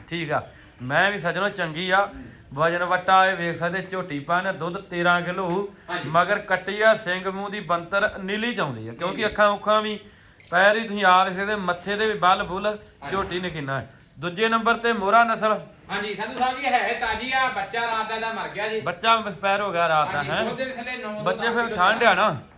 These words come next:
Speaker 2: ਦੁੱਧ ਨੌਂ ਤੋਂ ਦਸ ਕਿਲੋ ਤਿਆਰ ਆ।
Speaker 1: ਨੌਂ ਤੋਂ ਦਸ?
Speaker 2: ਹਾਂਜੀ।
Speaker 1: ਪਲੂਣ ਹੀ
Speaker 2: ਤੇ
Speaker 1: ਜਾਂਦੀ, ਹੈਂ?
Speaker 2: ਦਿਨੇ
Speaker 1: ਪਹਿਲਣ।
Speaker 2: ਤੇ ਮਿਲ ਪਈ ਉਤਰਾ ਹੀ।
Speaker 1: ਪਹਿਲਣ ਆ?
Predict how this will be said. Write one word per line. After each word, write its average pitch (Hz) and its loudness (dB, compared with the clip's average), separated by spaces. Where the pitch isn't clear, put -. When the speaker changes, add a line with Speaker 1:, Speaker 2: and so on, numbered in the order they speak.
Speaker 2:
ਦੁੱਧ 214 -8
ਨੌਂ 233 -8
ਤੋਂ 247 -8
ਦਸ 196 -6
ਕਿਲੋ 220 -10
ਤਿਆਰ 220 -4
ਆ। 254 -2
Speaker 1:
ਨੌਂ 170 4
ਤੋਂ 214 0
ਦਸ? 180 6
Speaker 2:
ਹਾਂਜੀ। 208 -2
Speaker 1:
ਪਲੂਣ 233 2
ਹੀ 277 4
Speaker 2:
ਤੇ 247 2
Speaker 1:
ਜਾਂਦੀ, 165 6
ਹੈਂ? 254 6
Speaker 2:
ਦਿਨੇ 208 -4
Speaker 1:
ਪਹਿਲਣ। 220 4
Speaker 2:
ਤੇ 185 2
ਮਿਲ 226 -4
ਪਈ 247 -6
ਉਤਰਾ 185 -6
ਹੀ। 147 -8
Speaker 1:
ਪਹਿਲਣ 254 4
ਆ? 214 4